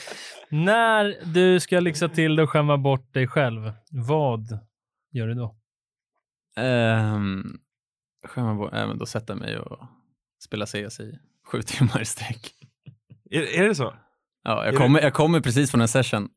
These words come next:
Speaker 2: just nu.
Speaker 3: Okej.
Speaker 2: Jag var nere vid Odenplan och spelade.
Speaker 3: Lirar, lirar du, är det liksom, lirar man ett punkt sex fortfarande, eller det finns någon ny variant nu, eller?
Speaker 2: Ja, det är C S G O heter det nu då.
Speaker 3: Okej.
Speaker 2: Eh,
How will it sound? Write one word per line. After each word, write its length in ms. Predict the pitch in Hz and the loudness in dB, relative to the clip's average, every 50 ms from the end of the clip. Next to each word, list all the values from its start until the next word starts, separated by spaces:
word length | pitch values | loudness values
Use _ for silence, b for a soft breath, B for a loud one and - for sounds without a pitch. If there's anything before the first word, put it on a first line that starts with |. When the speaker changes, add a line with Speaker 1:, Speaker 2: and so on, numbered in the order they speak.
| _ _ | _ _
Speaker 2:
just 300 | - 123 127 127 127 - | 0 2 2 2 0 -2
nu. 160 | 117 110 107 - | -4 -4 -4 -4
Speaker 3:
Okej. 360 | 131 135 131 131 - - 156 | -4 -6 -6 -6 -6 -6 -4
Speaker 2:
Jag 100 | 143 123 | -2 0
var 80 | 113 117 | 0 2
nere 140 | 113 110 | 2 2
vid 80 | 107 110 | 0 -2
Odenplan 400 | 113 104 107 104 - 113 110 107 | -2 -4 -4 -4 -4 -6 -6 -6
och 60 | 107 | -8
spelade. 260 | 104 - 107 107 110 | -8 -8 -8 -4 0
Speaker 3:
Lirar, 300 | 135 139 143 147 - - - | 2 4 4 4 2 -2 -2
lirar 440 | 151 147 143 139 135 135 135 135 131 | 2 4 4 4 4 4 4 2 2
du, 260 | 127 123 113 95 120 | 0 0 -2 -2 -2
är 40 | 127 | -2
det 120 | 127 123 | -2 -2
liksom, 460 | 123 120 - 131 123 123 120 110 92 - | -2 -4 -6 -6 -6 -6 -6 -8 -12 -14
lirar 280 | - - 143 151 147 156 | -10 -4 -2 0 2 2
man 140 | 175 202 196 | 0 0 -2
ett 160 | 190 185 - | -4 -4 -4
punkt 180 | - 160 143 135 | -6 -6 -4 -4
sex 220 | - 202 - - | -6 -8 -8 -8
fortfarande, 280 | - 131 - 120 110 113 | -10 -8 -8 -8 -8 -6
eller 100 | 113 113 | -6 -8
det 80 | 117 120 | -8 -8
finns 160 | - 127 - | -8 -6 -4
någon 120 | 131 127 | -2 0
ny 100 | 139 143 | 0 0
variant 300 | 127 120 110 98 95 - | -2 -4 -6 -6 -10 -12
nu, 60 | - | -14
eller? 200 | 71 - - - | -14 -8 -4 0
Speaker 2:
Ja, 320 | 120 123 127 131 127 123 123 117 | 4 4 6 6 6 6 4 2
det 60 | 117 | 2
är 220 | 117 113 110 110 | 0 0 -2 -4
C 160 | 117 - - | -6 -8 -8
S 100 | 110 107 - | -10 -10 -6
G 60 | - | -6
O 120 | 113 107 110 | -6 -6 -6
heter 160 | 110 110 110 | -10 -10 -10
det 60 | 110 | -10
nu 60 | 107 | -10
då. 280 | 104 - 139 - _ 113 | -10 -12 -16 -12 _ -10
Speaker 3:
Okej. 120 | 107 113 110 | -8 -8 -8
Speaker 2:
Eh, 60 | - | -10